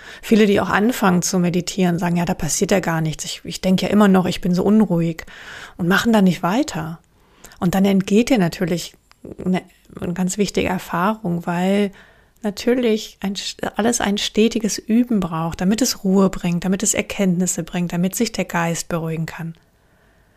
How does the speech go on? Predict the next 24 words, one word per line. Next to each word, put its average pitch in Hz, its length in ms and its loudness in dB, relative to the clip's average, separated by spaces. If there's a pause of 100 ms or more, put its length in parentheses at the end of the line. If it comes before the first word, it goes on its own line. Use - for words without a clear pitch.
(120)
Wenn 190 140 2
wir 196 80 4
jahrelang 202 600 4 (220)
unter 196 220 0
Volldampf 208 600 2
mit 190 100 0
unserem 196 340 0
Geist 185 360 0
und 196 80 2
mit 190 120 2
totaler 190 360 -2
Zerstreuung 196 640 0
durch 190 180 -2
die 175 140 -6
Gegend 190 320 0
laufen 202 340 0
und 180 200 0
dann 185 200 0 (420)
mal 185 220 2
für 196 120 -4
ein 190 100 2
paar 180 200 -2
Wochen 180 220 0
meditieren, 190 720 2